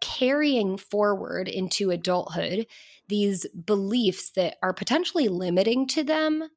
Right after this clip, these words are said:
when it comes to money. You know, whether maybe you grew up in a household where money was a huge source of stress.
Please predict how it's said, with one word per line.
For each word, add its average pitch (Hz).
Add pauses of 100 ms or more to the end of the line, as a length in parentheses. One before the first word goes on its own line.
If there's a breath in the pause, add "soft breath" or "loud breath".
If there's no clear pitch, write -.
(200)
when 190
it 180
comes 175
to -
money. 156 (340 soft breath)
You 185
know, 180
whether 185 (480)
maybe 196
you 190
grew 180
up 175
in 170
a 180
household 170
where 170
money 185
was 185
a 170
huge 180
source 170
of 170
stress. -